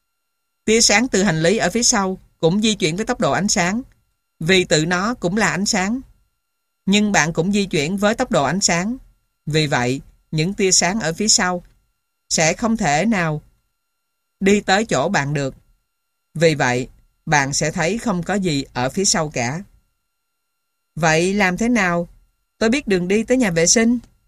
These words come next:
Kỳ quái chưa? Và tệ hơn là bạn còn nhớ nguyên lý tương đối.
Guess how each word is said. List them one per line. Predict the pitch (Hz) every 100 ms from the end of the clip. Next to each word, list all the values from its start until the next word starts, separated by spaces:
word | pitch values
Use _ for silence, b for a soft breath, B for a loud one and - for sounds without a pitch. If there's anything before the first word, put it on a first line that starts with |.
| _ _ _ _ _ _ _ _ _ -
Kỳ | 147 135
quái | 151 196
chưa? | 233 185 175 160 - _ _ _ _ _
Và | 156 165
tệ | 160 151
hơn | 170 202 190
là | 185 160 156 143 - _ _ _ _ _ _ -
bạn | 143 160
còn | 160 156
nhớ | 170
nguyên | 240 220
lý | 214
tương | 247 233
đối. | 214 208 247